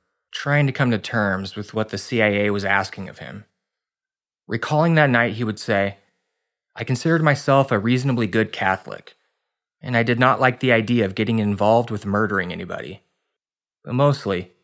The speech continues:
he wondered if he was willing to become an assassin. The C I A's request presented another problem for Mayhew. He worried what his most prized client,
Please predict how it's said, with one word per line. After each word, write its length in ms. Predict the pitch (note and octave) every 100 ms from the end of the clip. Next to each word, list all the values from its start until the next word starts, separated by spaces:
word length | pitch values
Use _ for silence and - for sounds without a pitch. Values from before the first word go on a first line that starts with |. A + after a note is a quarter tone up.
| _ _ _ _ _ _
he 160 | - B2+
wondered 340 | C#3+ E3+ D#3+
if 140 | C#3
he 140 | - C3
was 160 | B2
willing 260 | A2 A#2+ A#2
to 60 | G#2
become 580 | G2+ - A#2+ A#2+ B2+ -
an 100 | G#2+
assassin. 580 | G2 - G2+ G2 - - _ _ _ _ _ _ _ -
The 80 |
C 220 | C3+ G#3 G#3
I 60 |
A's 260 | G3 E3 B2+
request 520 | A2 - A#2 A2+ -
presented 400 | G#2+ A2 A#2 G#2+
another 300 | G#2 A#2+ D3
problem 400 | - G2+ F#2 F#2+
for 140 | -
Mayhew. 480 | F2 D2+ C2+ - A#1 - _ _ _ _ _ _ _
He 120 | D#3+
worried 320 | E3 F#3 F3+
what 160 | D#3 B2
his 160 | A#2+
most 360 | B2+ B2+ - _
prized 460 | - B2 C3+ C#3+ -
client, 460 | - B2 G2 F2